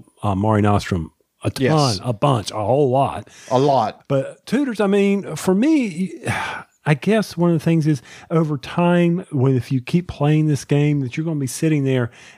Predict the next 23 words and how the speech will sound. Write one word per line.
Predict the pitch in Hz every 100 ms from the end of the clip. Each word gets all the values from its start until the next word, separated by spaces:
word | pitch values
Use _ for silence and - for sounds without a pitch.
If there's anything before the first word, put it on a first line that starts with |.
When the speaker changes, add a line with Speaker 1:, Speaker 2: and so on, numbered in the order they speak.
| _
Speaker 1:
thinking, | - 143 139 135
"Okay, | 123 143 120
how | 104 160
do | 165
I | 156
manipulate | 131 127 139 147 127 120
the |
guys | 110 127 123 110
in | 113
the | 104
throne?" | - 139 131 117
And | 131
you'll | 214 226
get | 202 190 -
those | 165 143 120 - _
special | - - 160 147 131
actions, | 127 127 - 104
how | - 151
you | 160 143 110
boost | 101 135 143 -
up | 139 123 -
the | 107
rings. | 104 123 101 82